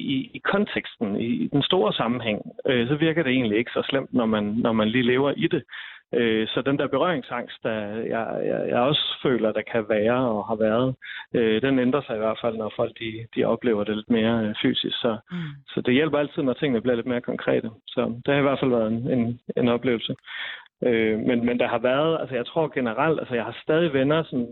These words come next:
Speaker 1: der siger, "Når du engang får en rigtig bolig,"
Speaker 2: Mm.
Speaker 1: altså taler ud fra den her lidt sådan, "Vi kan ikke helt tro, at du virkelig mener det," og,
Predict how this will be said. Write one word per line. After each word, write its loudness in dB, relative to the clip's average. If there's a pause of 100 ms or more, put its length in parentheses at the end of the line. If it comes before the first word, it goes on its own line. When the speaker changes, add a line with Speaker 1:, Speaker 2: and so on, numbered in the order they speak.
(140)
Speaker 1:
der -2 (100)
siger, 2
"Når 2
du 2
engang 0
får 0
en -4
rigtig -2
bolig," 0 (260)
Speaker 2:
Mm. -12
Speaker 1:
altså -2
taler 2
ud 2
fra 0
den 0
her 2
lidt 2
sådan, 0 (340)
"Vi 0
kan 0
ikke -4
helt 2
tro, -2
at -6
du -6
virkelig 0
mener 2
det," 0
og, 0